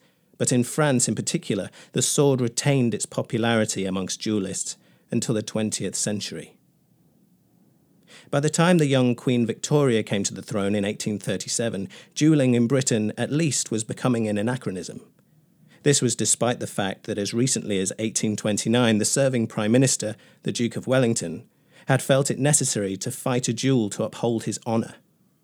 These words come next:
The notoriety of Lord Cardigan's duel with Captain Tuckett in eighteen forty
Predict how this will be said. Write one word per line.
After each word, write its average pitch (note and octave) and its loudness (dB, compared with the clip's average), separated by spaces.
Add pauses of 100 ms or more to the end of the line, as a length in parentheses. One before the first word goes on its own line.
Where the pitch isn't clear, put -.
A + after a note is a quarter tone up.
(440)
The C#3 2
notoriety C#3 4
of G#2+ -2
Lord A2 0
Cardigan's A2 -2
duel A#2 2
with G2+ -4
Captain - -4
Tuckett D3+ -4
in G2+ -2
eighteen G#2 -2
forty B2+ -4